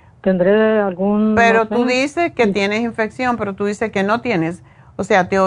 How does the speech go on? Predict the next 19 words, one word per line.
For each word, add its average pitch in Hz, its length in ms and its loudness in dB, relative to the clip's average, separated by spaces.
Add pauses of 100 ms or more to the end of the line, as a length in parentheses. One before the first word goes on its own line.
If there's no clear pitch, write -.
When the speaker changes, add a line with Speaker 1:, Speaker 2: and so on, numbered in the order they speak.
(180)
Speaker 2:
te 214 120 4
arde, 262 440 4
tiene, 233 340 -4
cuando 233 340 0
tú 294 160 -2
orinas, 196 720 0
Speaker 1:
No, 262 200 0 (140)
Speaker 2:
¿te 240 60 0
Speaker 1:
no, 233 220 4
Speaker 2:
quedas 277 340 4
Speaker 1:
yo 233 80 2
Speaker 2:
con 262 80 2
Speaker 1:
digo, 240 140 4 (120)
pero 302 100 2
Speaker 2:
ganas? 180 160 0
Speaker 1:
no 196 140 -4
tengo, 240 380 0
¿no? 196 140 -6 (1120)
No, 226 500 4